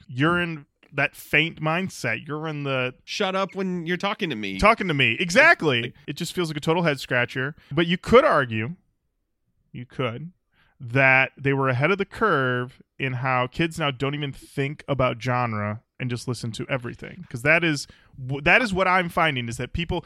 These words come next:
Speaker 1: it used to be, "Oh, I listen to everything," just meant, like, you know, you've got, like, two C Ds in your car and you don't really give a shit. But now it's literally like,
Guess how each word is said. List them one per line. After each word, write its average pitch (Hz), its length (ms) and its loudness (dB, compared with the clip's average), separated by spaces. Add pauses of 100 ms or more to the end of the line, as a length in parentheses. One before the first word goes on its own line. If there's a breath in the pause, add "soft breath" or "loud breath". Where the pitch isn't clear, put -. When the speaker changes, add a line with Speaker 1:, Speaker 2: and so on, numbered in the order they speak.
(120)
Speaker 1:
it 180 120 -8
used 254 220 -6
to 196 60 -10
be, 175 140 -4
"Oh, 170 120 6
I 170 80 6
listen 165 260 -2
to 143 60 -2
everything," 147 460 -2
just 135 180 -4
meant, 131 200 -4
like, 123 240 -2 (140)
you 135 100 -4
know, 113 120 -2
you've 113 180 -6
got, 131 180 -4
like, 127 160 -8
two 139 140 -4
C 135 200 -4
Ds 123 220 -2
in 123 60 -4
your 117 100 -2
car 113 360 0
and 107 140 -4
you 110 100 -4
don't 113 140 -6
really 110 180 -6
give 110 140 -8
a 104 40 -10
shit. - 260 -10 (180 loud breath)
But 147 100 2
now 185 160 4
it's 175 100 -2
literally 160 280 0
like, 131 260 0